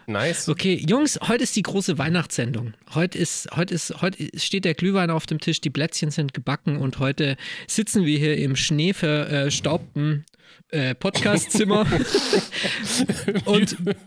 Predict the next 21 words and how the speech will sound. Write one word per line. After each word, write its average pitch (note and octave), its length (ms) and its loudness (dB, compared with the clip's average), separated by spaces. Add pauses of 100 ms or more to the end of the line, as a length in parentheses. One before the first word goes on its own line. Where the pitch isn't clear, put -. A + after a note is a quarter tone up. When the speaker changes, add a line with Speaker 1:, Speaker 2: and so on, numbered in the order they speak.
(340)
Speaker 2:
Jungs, A#3 400 0 (220)
wie F#3+ 120 4
geht's G#3+ 300 0
euch? D3 220 2
Nochmal G3 260 4
rückblickend A#3 480 0
auf F3+ 140 0
die F3+ 100 0
letzte F#3 300 0
Sendung. G#3+ 460 2
Also, E3 440 2
ähm, E3 360 0 (140)
wir D3 120 0
haben G3 160 2
tolles D4+ 300 2
Feedback - 380 -2
bekommen, D3+ 340 -2
vor - 160 -4
allem F#3+ 160 2
per D#3 120 0
E-Mail. G3 380 0